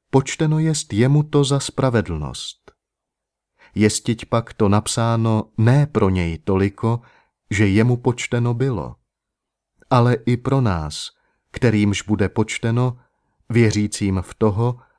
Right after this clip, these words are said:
kterýž vzkřísil Ježíše, Pána našeho, z mrtvých,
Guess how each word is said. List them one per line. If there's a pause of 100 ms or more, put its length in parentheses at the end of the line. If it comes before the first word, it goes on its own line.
(120)
kterýž
vzkřísil
Ježíše, (340)
Pána
našeho, (280)
z
mrtvých,